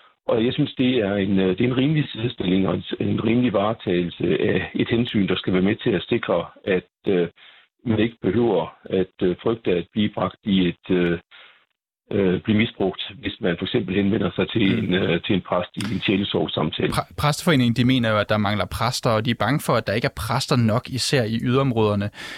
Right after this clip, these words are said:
Speaker 2: Vi hører fra kritik-, kritikere af loven, at, øh, det kan også gå ud over måske retssikkerheden for præster. Tror du, det kan blive mere vanskeligt at lokke unge, nyuddannede præster til yderområderne, hvis, øh, ja, de føler, at de kan blive mistænkeliggjort og straffet måske,
Speaker 1: Så,
Speaker 2: hvis
Speaker 1: så,
Speaker 2: de har
Speaker 1: så, så
Speaker 2: sex med
Speaker 1: skulle,
Speaker 2: nogen?
Speaker 1: så skulle man, så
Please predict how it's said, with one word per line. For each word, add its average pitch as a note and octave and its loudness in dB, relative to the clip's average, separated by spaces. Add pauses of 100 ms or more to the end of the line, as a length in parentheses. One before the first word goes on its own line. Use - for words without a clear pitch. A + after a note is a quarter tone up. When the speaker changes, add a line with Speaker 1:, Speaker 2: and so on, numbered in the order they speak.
(120)
Speaker 2:
Vi B2 4
hører D3+ 4
fra D#3+ -2
kritik-, D#3 -2
kritikere D3 2
af A2 0
loven, A2+ 0
at, G2 -6
øh, G2 -2 (320)
det B2+ 0
kan D3+ 2
også B2 -4
gå C#3+ -4
ud C#3 2
over B2 0
måske D3 0 (120)
retssikkerheden B2 0
for A#2+ -2
præster. - -2 (800)
Tror C#3 2
du, D3+ 2
det D#3+ 0
kan D#3+ 0
blive C#3 2
mere D#3+ 2
vanskeligt D#3 -2
at B2 -2
lokke A#2 2
unge, C3+ 2
nyuddannede C3+ 2
præster C3 -2
til A#2 0
yderområderne, G#2+ 0
hvis, A2 -2
øh, G#2 2 (120)
ja, A2+ -2
de B2 -4
føler, C3+ 0
at A2+ -4
de - -18
kan A#2+ 0
blive A2 -6 (160)
mistænkeliggjort B2 -2 (160)
og - -10
straffet - 0
måske, B2+ 2
Speaker 1:
Så, A#2+ -4
Speaker 2:
hvis A#2 0
Speaker 1:
så, A2 0
Speaker 2:
de A#2+ 2
har A2 2
Speaker 1:
så, G#2+ -2
så A#2 0
Speaker 2:
sex - -2
med A2+ 2
Speaker 1:
skulle, B2+ 2
Speaker 2:
nogen? A2 0
Speaker 1:
så A2+ -8
skulle G#2+ 0
man, F#2+ 2
så A#2 -2